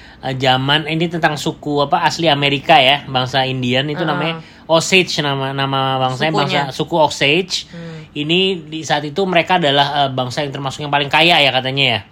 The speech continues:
Speaker 2: Yes.
Speaker 1: di Amerika saat itu. Namun, eh, mereka harus menghadapi, eh, ketamakan, eh, dari bangsa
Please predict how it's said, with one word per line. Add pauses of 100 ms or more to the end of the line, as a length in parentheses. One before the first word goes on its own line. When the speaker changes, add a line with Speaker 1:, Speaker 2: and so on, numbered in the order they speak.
(140)
Speaker 2:
Yes.
Speaker 1:
di
Amerika
saat
itu.
Namun,
eh,
mereka
harus
menghadapi, (580)
eh,
ketamakan,
eh,
dari
bangsa